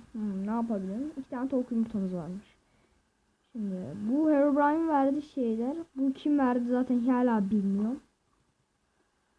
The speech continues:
Ne oluyor abi?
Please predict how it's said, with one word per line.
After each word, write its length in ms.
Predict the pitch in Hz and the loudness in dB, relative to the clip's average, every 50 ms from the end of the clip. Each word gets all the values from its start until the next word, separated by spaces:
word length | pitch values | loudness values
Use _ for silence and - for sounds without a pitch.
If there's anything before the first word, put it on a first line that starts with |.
| _ _ _ _ _ _ _ _ _ _ _ _ _ _ _ _ _ _ _ _ _ _ _ _ _ _ _ _ _ _ _ _ _ _ _ _ _ _ _ _ _ _ _ _ _ _ _ _ _ _ _ _ _ _ _ _ _ _ _ _ _ _ _ _ _ _ _ _ _ _ _ _ - | _ _ _ _ _ _ _ _ _ _ _ _ _ _ _ _ _ _ _ _ _ _ _ _ _ _ _ _ _ _ _ _ _ _ _ _ _ _ _ _ _ _ _ _ _ _ _ _ _ _ _ _ _ _ _ _ _ _ _ _ _ _ _ _ _ _ _ _ _ _ _ _ -6
Ne 160 | 247 226 226 226 | -2 0 2 4
oluyor 220 | 240 247 233 226 | 4 4 4 4
abi? 400 | 220 214 214 214 220 247 262 269 | 2 2 2 0 0 0 0 -2